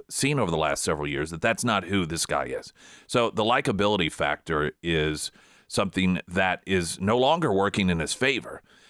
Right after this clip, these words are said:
So he really doesn't have anything over Trump at this point. Now, again, I suspect that we're gonna just have a lot of shifting to end of democracy as we know it. Um, but the counter, of course, to that is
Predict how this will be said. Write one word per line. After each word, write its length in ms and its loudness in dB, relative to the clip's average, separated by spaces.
So 160 0
he 80 4
really 300 2
doesn't 240 0
have 180 2
anything 460 0
over 180 -6
Trump 300 -6
at 60 -18
this 180 -8
point. 320 -4
Now, 280 0
again, 420 2
I 100 2
suspect 500 0
that 140 -2
we're 120 2
gonna 160 2
just 160 -2
have 120 0
a 40 2
lot 200 2
of 60 0
shifting 400 0
to 140 -2
end 160 2
of 100 0
democracy 560 -2
as 140 -6
we 80 0
know 280 4
it. 200 0
Um, 340 0
but 360 0
the 260 0
counter, 440 0
of 140 -2
course, 260 0
to 80 -2
that 320 2
is 320 0